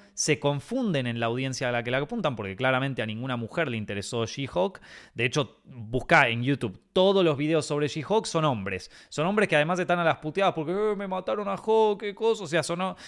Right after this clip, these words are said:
son hombres que solían ver las pe-, las cosas de Marvel y que ahora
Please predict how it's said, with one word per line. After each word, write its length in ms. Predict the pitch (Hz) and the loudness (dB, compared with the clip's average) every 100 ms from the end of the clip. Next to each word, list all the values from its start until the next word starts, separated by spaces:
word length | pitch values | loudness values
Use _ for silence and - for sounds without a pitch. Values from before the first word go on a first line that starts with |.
| - | -4
son 180 | - 208 | 4 6
hombres 280 | 202 147 - | 6 4 0
que 140 | 131 | -4
solían 460 | - 151 220 233 214 | -2 0 4 4 4
ver 140 | 220 | 2
las 140 | 208 - | 0 2
pe-, 220 | 214 202 | 2 4
las 140 | 185 | 0
cosas 220 | - 208 214 | 0 -2 -2
de 60 | |
Marvel 360 | 247 269 247 202 | 0 2 2 2
y 80 | 151 | 2
que 120 | 160 | 4
ahora 360 | 170 202 208 | 6 8 6